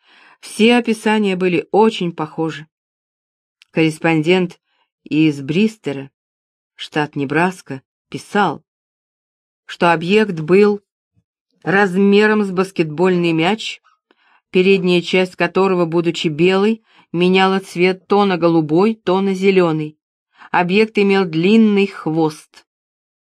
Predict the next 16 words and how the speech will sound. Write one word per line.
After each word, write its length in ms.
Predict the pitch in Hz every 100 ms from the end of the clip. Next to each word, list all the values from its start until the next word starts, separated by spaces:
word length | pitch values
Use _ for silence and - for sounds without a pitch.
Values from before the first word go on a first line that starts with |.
| _ _ _ _ -
Юный 460 | 147 185 254 254
свидетель 600 | 233 202 196 185 208 214 190
на 180 | 160
ранчо 520 | 156 175 185 180 185 175 _ _ _
недалеко 720 | 175 170 180 175 - 208 202
от 240 | - 139 135
Скориа 600 | - - 240 226 208 196
сказал, 520 | - 175 165 170 165 _ _ -
что 280 | - 208
объект 340 | 208 220 311 233
был 460 | 180 202 254 247 - _ _ _ _
круглым, 760 | - 214 226 196 202 208 208 220 _ _ _ _ _ _
похожим 520 | 202 196 269 247 214
на 80 | 190
баскетбольный 880 | 165 170 - 156 147 196 202 165 151
мяч, 560 | 151 165 196 - -